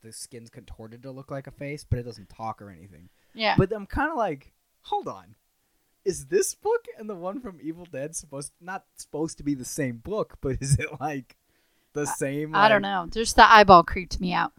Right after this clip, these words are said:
Speaker 1: Um, yeah. Uh, cool puppeteering, though.
Speaker 2: Great puppeteering. And can we just say directed by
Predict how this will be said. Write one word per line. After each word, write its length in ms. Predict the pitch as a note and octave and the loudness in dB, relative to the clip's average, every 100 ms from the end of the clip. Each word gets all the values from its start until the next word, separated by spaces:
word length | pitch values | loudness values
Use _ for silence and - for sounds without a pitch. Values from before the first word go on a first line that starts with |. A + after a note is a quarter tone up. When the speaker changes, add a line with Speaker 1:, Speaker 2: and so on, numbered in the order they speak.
| _ | _
Speaker 1:
Um, 380 | D#3+ E3+ F3 F3+ | -10 -8 -8 -10
yeah. 300 | D#3+ B3 C#4+ - _ | -8 -6 -6 -8 _
Uh, 60 | - - _ _ _ _ | -18 -18 _ _ _ _
cool 160 | - G4 | 4 6
puppeteering, 520 | - A4+ - A#4 G#4+ | 6 4 2 0 0
though. 180 | G4+ G#4 _ - | -6 -16 _ -16
Speaker 2:
Great 400 | G#3 G#3 G#3+ A#3 | -4 2 2 6
puppeteering. 640 | G#3+ G3 F3+ G3 E3+ - - - _ | 4 4 0 0 -2 -4 -12 -20 _
And 380 | - C#4 D4+ D4+ | 4 10 10 8
can 180 | - C4 | 4 4
we 100 | B3 | 4
just 320 | A3 A#3 - | 2 0 0
say 200 | - A#3+ | 4 4
directed 640 | A#3 A3 G3+ G#3 A#3 G3+ - | 4 4 6 6 4 4 8
by 440 | G3 F3 F3 A#3 | 10 12 10 6